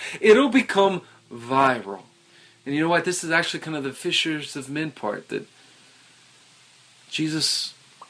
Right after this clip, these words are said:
wants us to see God is worth it. And he wants us to see people as, as, as simply needing and wanting God. And people that, you know what?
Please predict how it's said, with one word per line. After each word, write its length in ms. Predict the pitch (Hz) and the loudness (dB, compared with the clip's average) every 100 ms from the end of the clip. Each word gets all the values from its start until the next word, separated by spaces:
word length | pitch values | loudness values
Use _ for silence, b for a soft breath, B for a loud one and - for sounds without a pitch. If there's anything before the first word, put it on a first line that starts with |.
| - - - - | -20 -20 -20 -10
wants 400 | 147 156 151 - | -2 0 0 0
us 380 | 143 143 - - - | 2 2 -2 -6 -10
to 100 | 131 | -4
see 680 | - - 147 151 143 120 - _ _ _ _ _ _ - 131 | -2 0 -2 -2 -2 -4 -10 _ _ _ _ _ _ -20 -4
God 300 | 160 143 139 | -2 0 0
is 260 | 120 113 - | -2 -6 -4
worth 320 | 151 143 - | -2 -2 -6
it. 160 | 139 - | -8 -10
And 100 | 107 B B B B | -18 B B B B
he 120 | - 160 | -6 -2
wants 300 | 160 170 160 | 0 -2 -4
us 100 | - | -4
to 100 | 139 | -2
see 480 | - 165 156 147 - _ _ _ - | -2 -2 -6 -10 -14 _ _ _ -8
people 460 | 190 185 165 139 | -6 -6 -4 -2
as, 180 | 131 - B B | -2 -6 B B
as, 260 | 143 139 - - | -4 -4 -4 -4
as 160 | 135 | -2
simply 520 | - 175 165 165 147 - 127 - | -2 -4 -4 -2 -2 -4 -14 -6
needing 420 | 151 175 170 143 | -2 -2 0 -2
and 200 | 131 131 | -2 -2
wanting 480 | 160 185 180 139 131 | 2 2 2 -2 -2
God. 520 | 147 175 170 131 110 b b b b b _ _ _ _ _ _ _ _ _ _ | 4 6 6 4 0 b b b b b _ _ _ _ _ _ _ _ _ _
And 180 | - 107 - - | -16 -16 -18 -12
people 320 | 175 185 156 | -10 -8 -4
that, 200 | 135 - _ _ _ _ _ | -4 -4 _ _ _ _ _
you 100 | 135 | -8
know 80 | 156 | -2
what? 300 | 156 165 - | 0 0 -2